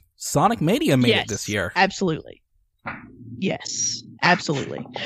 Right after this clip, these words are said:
Speaker 2: But it, I believe it was also in A G D Q earlier this year.
Speaker 1: Maybe.
Speaker 2: A G D Q twenty eighteen. I believe
Speaker 1: I,
Speaker 2: it
Speaker 1: I
Speaker 2: was, but this is the first time that Mario Odyssey and Mar-, and, uh, Cuphead have shown up in an A G D Q, uh, event.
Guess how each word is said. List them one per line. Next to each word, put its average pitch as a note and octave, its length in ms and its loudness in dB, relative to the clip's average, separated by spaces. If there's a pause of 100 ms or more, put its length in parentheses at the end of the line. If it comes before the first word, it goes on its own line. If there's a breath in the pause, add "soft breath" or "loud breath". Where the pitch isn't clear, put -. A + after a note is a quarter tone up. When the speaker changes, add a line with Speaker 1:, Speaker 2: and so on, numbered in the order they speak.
(120 loud breath)
Speaker 2:
But D4 120 4
it, - 120 4
I C4+ 100 4
believe E4 280 4
it C4 80 -2
was C4 140 0
also C#4+ 360 6
in A3 180 6
A G#3 160 4
G G#3 120 -2
D G3+ 120 0
Q F#3 420 2 (420)
earlier A#3 360 6
this - 220 -6
year. - 260 -8 (580)
Speaker 1:
Maybe. F3 280 6
Speaker 2:
A - 40 8
G G#3 100 6
D G#3 140 6
Q G3+ 160 6
twenty F3+ 280 0
eighteen. E3 560 0 (200)
I G3+ 80 6
believe A3+ 240 6
Speaker 1:
I, - 40 8
Speaker 2:
it D#3 60 4
Speaker 1:
I D3 80 8
Speaker 2:
was, D#3 380 2
but A3 160 2
this C#4 160 -6
is B3+ 100 0
the A#3+ 100 6
first C#4+ 380 4
time G#3+ 280 8
that F#3+ 120 8
Mario F#3+ 340 8
Odyssey F3+ 480 4
and E3+ 180 2
Mar-, E3+ 300 6
and, F3 280 6
uh, E3 320 8 (400 loud breath)
Cuphead A3+ 460 6
have F3 140 -2
shown D#3 240 6
up D#3 160 0
in D#3+ 120 4
an E3+ 120 4
A D#3+ 140 6
G D#3+ 140 6
D D#3+ 200 4
Q, F3+ 300 6 (300)
uh, D3 260 6 (100)
event. - 500 2